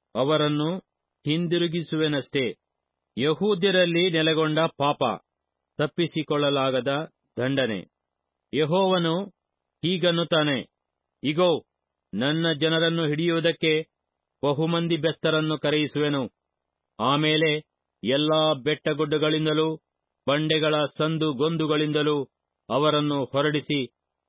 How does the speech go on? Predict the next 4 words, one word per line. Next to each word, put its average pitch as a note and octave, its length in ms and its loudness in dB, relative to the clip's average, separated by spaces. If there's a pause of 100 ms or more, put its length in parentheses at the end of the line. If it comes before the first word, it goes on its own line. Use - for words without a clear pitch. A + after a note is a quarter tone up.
(140)
ಬೇಟೆಯಾಡುವುದಕ್ಕೆ C#3+ 1120 0 (640)
ಬಹುಜನ D3 500 0 (260)
ಬೇಡರನ್ನು D#3+ 540 2
ಕರೆಯಿಸುವೆನು. C#3 760 -2